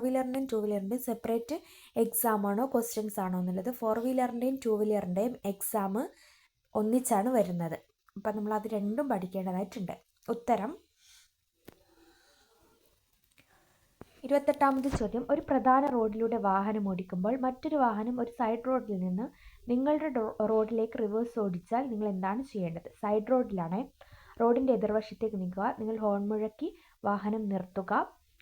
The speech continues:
ഹെഡ്ലൈറ്റുകൾ ഓണാക്കുക, വേഗത കൂട്ടി കടന്നു പോകുക.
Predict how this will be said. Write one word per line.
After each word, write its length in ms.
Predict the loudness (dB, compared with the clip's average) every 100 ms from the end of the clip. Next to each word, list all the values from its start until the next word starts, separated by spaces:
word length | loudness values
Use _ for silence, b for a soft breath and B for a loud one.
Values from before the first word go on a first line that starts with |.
| -2
ഹെഡ്ലൈറ്റുകൾ 600 | -2 0 0 0 0 0 0
ഓണാക്കുക, 400 | 0 -4 -4 0 0 2
വേഗത 360 | 0 0 -2 -2
കൂട്ടി 240 | -2 -2 -4 -6
കടന്നു 340 | -4 -2 -4 -2
പോകുക. 340 | -6 -6 -8